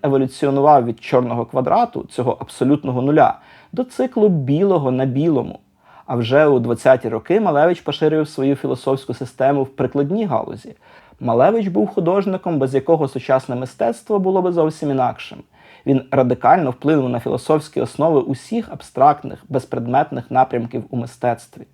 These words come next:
І це стосується не лише мистецтва, а й всієї естетики, яка нас оточує сьогодні.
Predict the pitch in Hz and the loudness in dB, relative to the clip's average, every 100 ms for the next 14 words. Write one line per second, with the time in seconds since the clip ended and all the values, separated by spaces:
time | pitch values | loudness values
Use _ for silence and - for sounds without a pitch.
0 | _ _ 143 - 165 - 208 - 214 214 | _ _ -10 -2 -2 -2 -8 -4 -4 -4
1 | 208 180 165 165 - 226 220 - 220 151 | -4 -2 0 0 -2 -4 -4 -4 0 0
2 | - - 85 - - 120 117 - - 120 | 0 -12 -12 -8 -4 -4 -6 -10 -6 -4
3 | 147 233 208 - 147 - - 208 202 113 | -2 -4 -6 -8 -12 -14 -4 -4 -2 -8
4 | - 139 - 113 120 123 117 - - 127 | -10 -14 -12 -4 -4 -4 -8 -12 -6 -4
5 | 117 123 117 - 147 156 135 - | -4 -6 -8 -6 -4 -2 -4 -8